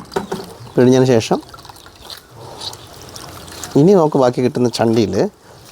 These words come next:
നമുക്ക് ഒന്നും തന്നെ ഉണ്ടാകത്തില്ല. അത് വെറും നമുക്ക് ചകിരി പോലെ, ചകിരി നാര് പോലെ ഉണ്ടാവുകയുള്ളൂ, ഒന്നും ഉണ്ടാവില്ല. കാരണം അതിനകത്തുള്ള എല്ലാം നമ്മൾ എടുത്തു കഴിഞ്ഞു. ഇത് നോക്കൂ, കണ്ടോ, ഇത് നമുക്കിനി ഒന്നും പിന്നെ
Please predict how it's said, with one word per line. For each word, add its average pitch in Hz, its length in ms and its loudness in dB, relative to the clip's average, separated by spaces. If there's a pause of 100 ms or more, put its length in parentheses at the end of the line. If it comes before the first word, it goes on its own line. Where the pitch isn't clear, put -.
നമുക്ക് 120 300 2 (300)
ഒന്നും 139 280 4
തന്നെ 123 200 4
ഉണ്ടാകത്തില്ല. 95 460 -2 (100)
അത് 147 140 0
വെറും 156 220 6
നമുക്ക് 160 280 2
ചകിരി 147 400 4
പോലെ, 135 220 4 (300)
ചകിരി 143 300 4
നാര് 151 240 4
പോലെ 143 280 4
ഉണ്ടാവുകയുള്ളൂ, 98 460 0
ഒന്നും 147 200 2
ഉണ്ടാവില്ല. 92 360 -6 (140)
കാരണം 139 220 4
അതിനകത്തുള്ള 156 500 4
എല്ലാം 151 300 4
നമ്മൾ 156 200 4
എടുത്തു 113 240 2
കഴിഞ്ഞു. 90 280 -2 (920)
ഇത് 143 160 2
നോക്കൂ, 92 220 -2 (840)
കണ്ടോ, - 200 -2 (1300)
ഇത് 143 120 6
നമുക്കിനി 151 300 4
ഒന്നും 143 260 6
പിന്നെ 143 180 4